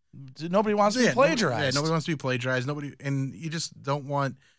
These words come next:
Speaker 2: that guy's video to also take off, and then people are like, "Well, you stole it," 'cause I had that happen
Speaker 1: Right.
Speaker 2: too, where Joey Diaz told the story about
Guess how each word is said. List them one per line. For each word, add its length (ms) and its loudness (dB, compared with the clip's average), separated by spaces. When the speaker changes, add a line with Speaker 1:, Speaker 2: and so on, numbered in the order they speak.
Speaker 2:
that 280 4
guy's 360 6
video 380 -2
to 120 -4
also 280 0
take 280 0
off, 220 2
and 100 -2
then 160 0
people 160 0
are 40 2
like, 140 0
"Well, 140 -6
you 80 -2
stole 260 -4
it," 80 -12
'cause 120 -4
I 80 4
had 180 0
that 220 -4
happen 300 2
Speaker 1:
Right. 60 -4
Speaker 2:
too, 280 0
where 540 4
Joey 280 0
Diaz 380 2
told 220 -4
the 60 -4
story 260 -2
about 300 0